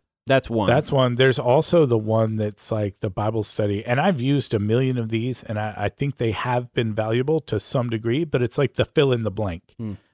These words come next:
Speaker 2: Like, you read this passage, this half a chapter, and then it's like, you know, "This guy climbed a tree," and you fill in Zacchaeus, and it's like,
Speaker 1: Yep.
Speaker 2: "Yeah, okay, I did it." It's a, you know, just you
Speaker 1: <laughs>
Speaker 2: check the box.
Speaker 1: Yeah.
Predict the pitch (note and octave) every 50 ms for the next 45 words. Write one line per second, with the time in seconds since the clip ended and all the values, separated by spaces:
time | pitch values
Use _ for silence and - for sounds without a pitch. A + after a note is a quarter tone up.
0 | _ - A#2+ A2 G#2+ - - B2+ A2 A2+ A#2+ A#2+ A#2 A2+ B2 A#2+ A2+ G#2 - -
1 | - - _ - - C3 B2 A2 G#2+ - - B2 A2 G#2 - - G#2+ - - A#2
2 | A#2+ A#2 - - G#2 - - B2 A2 A2 _ - B2 A2 G#2 G2+ - _ _ _
3 | _ _ _ _ _ - - A2+ A2+ A#2 A#2+ A#2 A#2 A2+ G2+ - - - A#2+ A#2
4 | A2 G#2+ G#2 G2 G2 F#2 F2 _ - - - _ _ _ _ _ _ _ _ _
5 | _ _ _ _ _ _ - - G#2+ G2+ G2+ G2+ G2 F#2 F2+ F#2+ A2+ D3 E3+ E3
6 | - - - C3+ A2+ A2 A2 G#2+ G#2+ G2+ - - A#2 A2+ A#2 A2+ A2 A#2 G#2+ -
7 | - - A#2+ G#2+ F#2+ F2 E2 E2+ - - A2+ A2 A2 G#2+ - C#3 A#2+ A#2+ A#2 A2
8 | G2+ F#2+ G#2 G#2 G2+ - - - G#2+ G2+ F#2+ D#2+ D#2 - - - - - - B2
9 | A2+ G#2 F#2+ - A#2 G#2 G2 G2 - _ - - - - - _ _ _ _ A2
10 | A2 G2 G2 G#2+ A2+ A2+ B2 A#2+ A2+ A2+ - B2 A2+ A2+ A2+ G2+ G#2+ G2+ F#2 -
11 | - B2 B2 - F#3 F3 E3+ E3+ E3+ E3+ F#3 G3 A3+ G#3 A#3+ - F3+ F3 C#3+ B2
12 | A#2+ F#3 - - D#3 C3+ - - G#2+ G2 G#2+ F#2+ F2+ - - - - - G2+ B2+
13 | A#2+ G#2